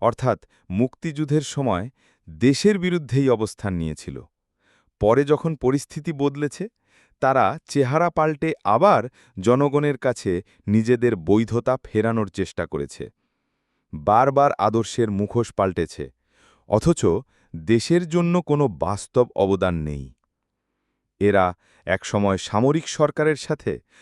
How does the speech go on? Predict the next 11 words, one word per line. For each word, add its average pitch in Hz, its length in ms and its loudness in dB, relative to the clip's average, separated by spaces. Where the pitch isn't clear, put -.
আবার 131 220 4
কখনো 135 360 0
বৃহৎ 127 460 4
জোটের 131 380 2
ছায়ায় 117 500 0
থেকে 120 320 -4
ক্ষমতার 151 560 0
ভাগ 107 280 -2
চেয়েছে। 80 440 -4
আদর্শ 120 460 2
নয়, 73 340 -2